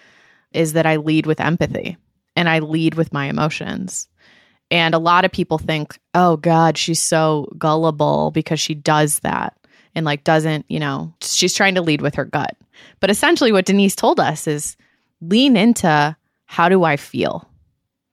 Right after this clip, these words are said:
And do I feel good about this? Yes.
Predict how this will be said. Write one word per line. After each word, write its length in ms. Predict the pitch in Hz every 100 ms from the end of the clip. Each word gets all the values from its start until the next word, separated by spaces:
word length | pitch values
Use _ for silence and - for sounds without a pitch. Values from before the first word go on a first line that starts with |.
| _ _ _ _ -
And 560 | 165 151 143 147 143 - _ _ _ _ _ _
do 160 | 165 143
I 80 | 131
feel 240 | 131 127
good 180 | - -
about 240 | 208 247
this? 460 | 370 403 392 - - _ _ _ _ _ _ _ _ _ _
Yes. 420 | - - - -